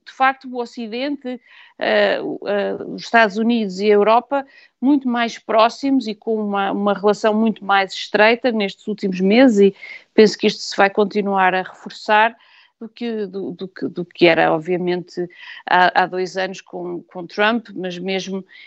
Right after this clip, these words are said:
enfim, durante a última década. Até que ponto é que esta, eh, aproximação de, da América Latina com a Europa pode, de certa maneira,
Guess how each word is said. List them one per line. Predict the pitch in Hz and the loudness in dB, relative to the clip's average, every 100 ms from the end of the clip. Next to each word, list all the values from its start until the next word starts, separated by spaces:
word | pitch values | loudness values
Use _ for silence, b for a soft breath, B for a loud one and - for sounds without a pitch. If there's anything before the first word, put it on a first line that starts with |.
| b | b
enfim, | 180 196 185 | -6 -2 0
durante | 175 185 190 | 2 2 2
a | |
última | 190 190 190 180 | 0 0 -2 2
década. | 165 156 160 - B B B B B | 0 0 -4 -4 B B B B B
Até | - - 311 | -2 0 -2
que | - | 2
ponto | 330 294 | 2 4
é | 294 | 2
que | 277 277 | 0 -2
esta, | 269 285 | 0 2
eh, | 262 - - - 214 220 214 | 2 2 -4 -6 -2 0 -2
aproximação | - 226 240 247 240 220 - 220 202 196 | -2 -2 -2 0 0 0 0 0 0 -4
de, | 190 175 175 | -8 -8 -6
da | 185 | -4
América | 185 190 190 - | 0 0 -2 -2
Latina | 196 190 185 190 175 170 | -2 -2 -4 -6 -4 -6
com | - 208 | 0 4
a | 208 | 6
Europa | 190 185 190 185 208 208 b b b b b b _ - | 6 6 4 2 -2 -4 b b b b b b _ 4
pode, | 285 285 269 269 | 6 8 6 -2
de | |
certa | - 269 226 240 | -4 -6 -4 -4
maneira, | 226 214 214 220 226 | -4 0 0 0 -2